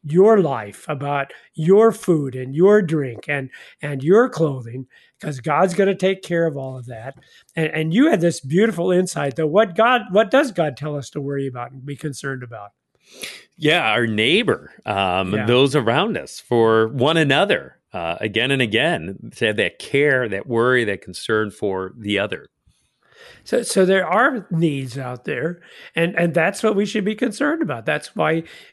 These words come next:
Speaker 1: God's gonna use us. We're gonna be his instruments so that other people don't need to worry about those things of life. And of course, our primary focus should be on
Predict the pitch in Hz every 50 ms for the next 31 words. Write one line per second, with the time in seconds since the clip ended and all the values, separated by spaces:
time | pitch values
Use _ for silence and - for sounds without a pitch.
0 | _ _ - - 147 147 165 143 147 190 190 196 190 214 269 294 262 143 151 131
1 | - 160 151 143 170 170 160 190 190 180 180 - 226 262 269 - - 190 165 143
2 | 131 120 - - - 175 165 180 196 294 359 349 349 - 185 185 165 127 151 143
3 | 143 156 151 143 143 - - - - - - - 165 170 175 151 160 147 147 156
4 | 151 156 147 135 143 139 131 - 160 147 139 - - 165 156 147 143 127 139 135
5 | 117 131 135 131 135 143 143 - - _ - - - - - - - 165 165 160
6 | 156 - - 190 180 170 - 170 160 151 - - 175 175 180 170 165 156 151 147
7 | 143 - 170 147 127 - 190 - - - 180 170 156 135 156 156 160 - 151 147
8 | 139 139 147 147 135